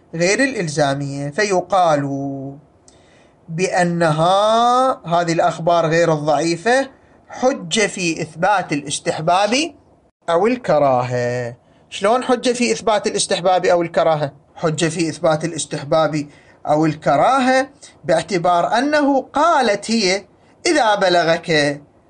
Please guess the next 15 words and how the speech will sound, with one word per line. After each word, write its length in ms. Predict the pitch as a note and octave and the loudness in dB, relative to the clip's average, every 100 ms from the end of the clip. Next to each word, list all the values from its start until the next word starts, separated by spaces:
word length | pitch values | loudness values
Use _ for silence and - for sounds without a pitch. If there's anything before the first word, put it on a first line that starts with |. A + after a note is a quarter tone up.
| _ | _
على 580 | - E3+ E3+ D#3+ D#3 D3 - | -4 0 2 2 0 -2 -6
عمل 640 | D#3+ E3+ F3 D#3+ D#3+ D3+ | -4 0 2 2 2 -2
ثواب 840 | - E3 D#3+ D#3+ D#3+ E3 E3 E3 - | -2 0 4 4 4 4 2 -2 -8
وعملت 640 | E3 D#3+ E3+ E3+ F3 D#3+ | -2 0 0 0 -2 -2
به 500 | E3+ D#3+ D#3+ A#3 C#4+ C#4+ - _ | -4 -2 -4 -2 -2 -6 -18 _
فلك 480 | _ G3 F3+ F#3 F3+ E3 C#3 - | _ 0 2 2 0 0 0 -2
الثواب، 720 | D#3 - D#3+ D3 C#3+ C3+ B2+ - _ _ _ _ _ _ | -8 -4 0 2 4 4 2 -2 _ _ _ _ _ _
وإذا 760 | F#3 G3+ G3+ F#3 F#3+ F3+ F3 - - _ | -2 0 0 0 2 4 2 -2 -16 _
بلغك 560 | E3+ F3 F3+ E3+ F3 F#3 | 0 2 4 2 2 0
عن 220 | E3+ D#3+ | 0 -2
شيء 480 | D#3+ F#3 F3 E3+ D#3+ | 0 0 -2 -2 0
ولم 460 | D#3+ D3+ D#3+ F3+ | 2 2 2 0
تعمل 520 | F3 F#3+ F3+ E3 E3 | -2 -2 0 0 0
به 360 | D#3 E3 D#3 G3 | 0 -4 -4 -4
وهو، 600 | G#3 E3 E3 D#3+ D#3 D3 | -2 0 2 4 2 0